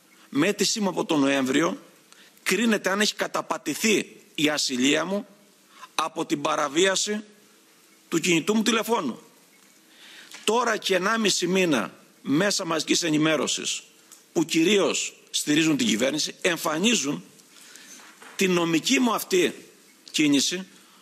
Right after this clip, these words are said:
ότι γίνεται, λέει, γιατί φοβάμαι μην αρθεί η ασυλία μου από το Ευρωπαϊκό Κοινοβούλιο,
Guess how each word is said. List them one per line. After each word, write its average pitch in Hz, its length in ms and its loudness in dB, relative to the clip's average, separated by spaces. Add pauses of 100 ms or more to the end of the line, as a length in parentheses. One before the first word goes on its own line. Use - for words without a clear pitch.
(180)
ότι 160 260 0
γίνεται, 202 420 0
λέει, 180 180 2
γιατί 175 260 -2
φοβάμαι 180 520 -4
μην 185 280 0
αρθεί 208 440 0
η 208 60 2
ασυλία 131 540 0
μου 110 240 -6 (260)
από 139 240 -4
το 131 80 -2
Ευρωπαϊκό 120 460 -2
Κοινοβούλιο, 135 580 -2